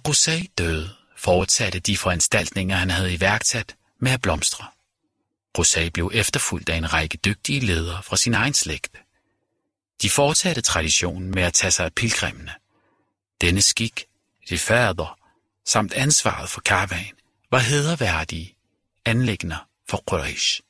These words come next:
Hashim ibn Abd Manaf, Qusays barnebarn, hævede gæstfriheden over for de valfartende endnu mere. Han var velbemidlet, og hans gæstfrihed svarede til hans velstand.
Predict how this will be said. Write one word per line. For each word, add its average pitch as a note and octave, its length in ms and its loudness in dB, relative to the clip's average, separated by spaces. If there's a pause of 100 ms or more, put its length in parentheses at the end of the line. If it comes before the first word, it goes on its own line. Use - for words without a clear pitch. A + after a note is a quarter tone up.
(2000)
Hashim D#3 560 2
ibn A2+ 260 2
Abd G2 260 0
Manaf, F#2+ 600 -2 (560)
Qusays F#2 400 2
barnebarn, E2 640 -2 (440)
hævede A#2 420 2
gæstfriheden G#2 680 -2 (220)
over G#2 220 2
for - 120 -2
de G2 160 0
valfartende F2+ 680 0 (160)
endnu G#2 240 2
mere. D#2+ 320 -4 (720)
Han D2+ 160 -2
var D#2+ 120 0
velbemidlet, G2+ 760 -2 (500)
og C3 100 4
hans C3 200 2
gæstfrihed D3 540 0
svarede F2+ 460 0
til - 160 -2
hans G2 200 -2
velstand. F#2 420 -4